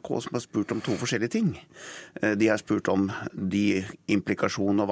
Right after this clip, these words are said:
vanskelighetene som har vært i forbindelse med nynorskversjonen, men så kommer spørsmålet om hva gjør man med bokmålsversjonen? Og der var det jo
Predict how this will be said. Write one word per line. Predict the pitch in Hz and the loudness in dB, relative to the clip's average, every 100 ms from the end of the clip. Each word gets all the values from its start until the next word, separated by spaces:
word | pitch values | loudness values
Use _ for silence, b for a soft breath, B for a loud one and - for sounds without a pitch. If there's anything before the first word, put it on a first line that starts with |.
| 87 | 0
vanskelighetene | - 90 85 110 | 0 -2 0 -4
som | - | -2
har | 95 90 | -2 -2
vært | - | -4
i | 98 | -6
forbindelse | 92 92 82 - | -2 0 0 0
med | 95 90 | 0 2
nynorskversjonen, | 95 85 80 - 98 143 202 202 B B B - | 2 0 -2 -4 -2 2 2 0 B B B -2
men | 104 | -2
så | - 123 | 2 0
kommer | - 104 104 | 2 0 0
spørsmålet | - 92 95 95 | -2 -2 2 2
om | 95 95 95 B B - | 4 4 2 B B -2
hva | 87 92 | 4 4
gjør | 92 80 | 4 2
man | 85 95 101 | 0 0 2
med | 95 85 98 113 | 2 0 0 -2
bokmålsversjonen? | - 123 - 117 107 - 120 220 226 220 60 - B B B B B | 0 0 2 0 0 -2 -2 2 2 2 0 -12 B B B B B
Og | - | 4
der | 110 160 | 6 6
var | 143 87 | 4 4
det | 92 | 4
jo | 107 | 2